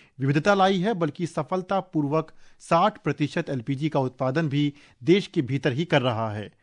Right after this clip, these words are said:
उन्होंने कहा कि वैश्विक आपूर्ति श्रृंखला में व्यवधान और माल ढुलाई लागत में वृद्धि के बावजूद सरकार ने खुदरा ऊर्जा कीमतों को स्थिर बनाए रखा है, जो आम नागरिकों के प्रति सरकार की प्रतिबद्धता को दर्शाता है।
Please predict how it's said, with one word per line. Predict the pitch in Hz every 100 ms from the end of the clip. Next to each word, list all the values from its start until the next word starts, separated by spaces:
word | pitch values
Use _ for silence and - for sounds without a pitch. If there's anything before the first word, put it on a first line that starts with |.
| _ -
उन्होंने | 135 127
कहा | 117 120 139
कि | 127
वैश्विक | 110 120 - 143
आपूर्ति | 123 113 123 117
श्रृंखला | 123 123 110 135
में | 143 151 143 _ _ _ -
व्यवधान | 147 143 117 147 202 226
और | 202 175
माल | 139 151
ढुलाई | 175 139 147 170
लागत | 135 131 160 -
में | 147
वृद्धि | 117 110 156
के | 139
बावजूद | 120 120 120 151 156 - _ _ _
सरकार | 156 143 180 196
ने | 208
खुदरा | 208 175 160 202
ऊर्जा | 202 165 143 175
कीमतों | 160 147 131 139 175
को | 165
स्थिर | 135 - 139
बनाए | 120 120 117
रखा | 113 - 113
है, | 107 98 _ _ _ -
जो | 143
आम | 160 147 139
नागरिकों | 123 120 120 160
के | 156
प्रति | 147 - 156
सरकार | 131 120 127 143
की | 151 151 147 - -
प्रतिबद्धता | 147 151 143 143 147 226
को | 127
दर्शाता | 131 143 - 127 117
है। | 107 101